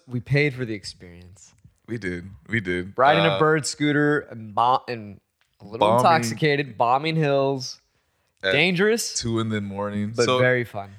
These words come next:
Speaker 2: so like I said, um, the fact that it was two A M and there was not that many cars out
Speaker 1: Mm.
Speaker 2: made it a little safer.
Speaker 1: Yeah, but the way you were riding it.
Speaker 2: Oh, like, I was ta-, I was taken back to my youth.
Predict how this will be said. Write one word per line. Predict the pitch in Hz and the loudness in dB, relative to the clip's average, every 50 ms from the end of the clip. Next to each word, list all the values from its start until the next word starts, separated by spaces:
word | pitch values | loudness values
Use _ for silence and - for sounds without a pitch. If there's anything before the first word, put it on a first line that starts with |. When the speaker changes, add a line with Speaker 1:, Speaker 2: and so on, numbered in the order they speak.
| - _ | -12 _
Speaker 2:
so | - - 208 208 | -2 0 2 2
like | 214 202 196 | 4 4 2
I | 202 | 2
said, | 208 - 240 208 175 131 113 | 0 0 0 2 2 4 4
um, | 104 98 95 92 90 87 85 85 - _ _ _ _ _ _ _ _ _ _ _ _ - - | 2 2 0 -2 -4 -8 -12 -16 -18 _ _ _ _ _ _ _ _ _ _ _ _ -20 -8
the | - 117 | -6 -6
fact | 117 - 139 139 131 | 2 4 4 4 4
that | - 131 117 101 - - _ | 2 0 0 0 -2 -10 _
it | 98 | -8
was | 104 101 - | -8 -6 -6
two | - - 123 113 | -4 -2 0 2
A | 107 101 98 98 | 4 4 4 2
M | 98 95 | 2 0
and | 95 92 92 | 0 0 2
there | 95 95 | 2 4
was | 95 95 90 87 | 4 2 0 0
not | 90 92 90 - | 0 -2 -2 -2
that | - 90 87 | -4 -4 -2
many | 90 87 87 | -2 -4 -4
cars | - - 90 90 95 90 95 | -2 0 2 2 2 2 2
out | 98 98 101 98 - - - | 2 2 2 0 -2 -8 -16
Speaker 1:
Mm. | - 120 120 113 - 101 | -16 -16 -16 -14 -4 0
Speaker 2:
made | 95 92 90 90 | 0 0 2 2
it | 92 | 0
a | 90 | 0
little | 90 90 90 90 87 87 87 101 - - - - - _ _ _ | 0 0 -2 -2 -2 -6 -10 -14 -20 -20 -20 -20 -20 _ _ _
safer. | _ - - 90 95 101 - - 123 135 151 165 156 _ _ - _ _ _ _ _ _ _ _ _ _ _ - - - | _ -12 -10 -10 -10 -10 -8 -6 -6 -6 -6 -8 -12 _ _ -20 _ _ _ _ _ _ _ _ _ _ _ -18 -16 -14
Speaker 1:
Yeah, | 131 139 147 143 127 | -4 2 4 4 4
but | 110 131 120 | 2 0 -4
the | - 135 | -2 0
way | 151 175 | 2 2
you | - 127 135 160 | 2 2 2 2
were | 170 147 127 | 4 4 4
riding | 113 98 95 98 104 101 95 | 4 2 2 0 -4 -8 -12
it. | 82 69 69 - _ _ _ _ _ _ _ - - | -14 -16 -18 -20 _ _ _ _ _ _ _ -8 0
Speaker 2:
Oh, | - 185 | 2 4
like, | 156 123 107 104 | 4 4 4 6
I | 110 117 | 6 6
was | 117 117 107 98 | 6 4 2 -2
ta-, | - - - 127 120 - | 0 4 4 4 6 6
I | |
was | 107 110 110 | 4 4 4
taken | - 139 123 123 | 2 0 0 2
back | 110 113 110 | 2 2 0
to | - - | 2 2
my | 110 95 | 2 2
youth. | 90 110 131 110 87 - - - | 4 2 0 0 -4 -10 -16 -18